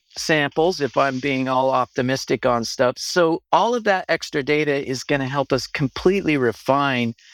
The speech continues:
the model that we have currently. It's just gonna continue to get smarter, if you will, and more applicable across tree species.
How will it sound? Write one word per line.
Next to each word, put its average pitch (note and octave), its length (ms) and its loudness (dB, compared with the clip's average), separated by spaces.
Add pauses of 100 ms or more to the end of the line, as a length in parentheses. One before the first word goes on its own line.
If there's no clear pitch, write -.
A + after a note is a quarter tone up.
(200)
the B2 100 4
model B2+ 560 2
that A2+ 240 0
we A#2+ 280 2
have A#2 500 -2 (360)
currently. A#2 560 -2
It's - 240 -2
just C#3 220 0
gonna C3+ 200 0
continue C#3+ 480 0
to C3 120 -2
get A#2+ 260 0
smarter, C#3+ 640 0
if F3+ 200 -8
you F3+ 120 0
will, G3 300 2 (340)
and B2+ 220 2
more C3 260 2
applicable C3 760 0
across B2 680 -2
tree F#3+ 220 2
species. G3 760 -2